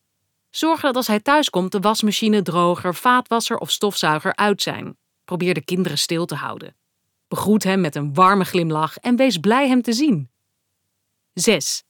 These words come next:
Dingen die je niet moet doen. Ontvang hem niet met problemen of klachten. Mopper niet als hij te laat is voor het avondeten.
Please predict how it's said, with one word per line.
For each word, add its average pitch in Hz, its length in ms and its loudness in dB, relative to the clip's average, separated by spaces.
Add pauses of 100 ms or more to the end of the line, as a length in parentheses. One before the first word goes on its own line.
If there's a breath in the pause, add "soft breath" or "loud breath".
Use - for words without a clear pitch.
(760)
Dingen 233 320 6
die 196 100 4
je 180 100 4
niet 196 220 4
moet 180 140 0
doen. 135 300 -8 (420)
Ontvang 247 420 0
hem 185 240 2
niet 254 200 2
met 208 140 0
problemen 175 480 0
of - 140 -12
klachten. - 440 -12 (320)
Mopper 190 360 0
niet 226 240 2
als - 120 -6
hij 135 180 -8
te 175 100 -10
laat 202 300 2
is - 100 -8
voor 262 100 -4
het 254 100 -4
avondeten. 165 760 -2